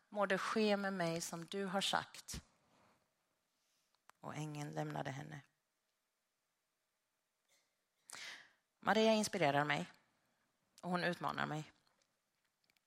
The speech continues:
Tänk den här ödmjukheten. Tänk att ha sån förtröstan på Gud. Tänk att våga lita på och tro på Gud fullt ut, Guds makt, hans löften.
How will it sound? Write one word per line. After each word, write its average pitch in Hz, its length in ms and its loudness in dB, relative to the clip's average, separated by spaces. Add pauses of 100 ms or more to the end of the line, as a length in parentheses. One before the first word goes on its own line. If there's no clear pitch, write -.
(420)
Tänk 254 360 4
den 214 140 4
här 185 240 2
ödmjukheten. 170 920 -6 (1400)
Tänk 247 360 4
att 233 100 4
ha 226 120 4
sån 233 240 4
förtröstan - 1000 -2
på 196 120 -12
Gud. - 340 -8 (680)
Tänk 262 560 4 (280)
att 202 300 4
våga 208 400 6
lita 226 560 4
på 226 240 -2
och - 280 -4
tro 254 360 2
på 233 180 -2
Gud 180 400 -2
fullt - 640 0
ut, 202 460 0 (220)
Guds - 260 -2
makt, 220 520 2 (140)
hans 175 260 0
löften. 208 680 2